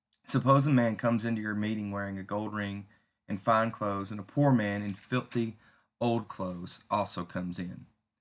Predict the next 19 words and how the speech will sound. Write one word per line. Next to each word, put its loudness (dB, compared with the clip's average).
If -16
you 2
show 0
special -2
attention -2
to -4
the -4
man 0
wearing -2
fine 0
clothes -4
and -6
say, -2
'Here's 0
a 0
good 0
seat 0
for -8
you,' 2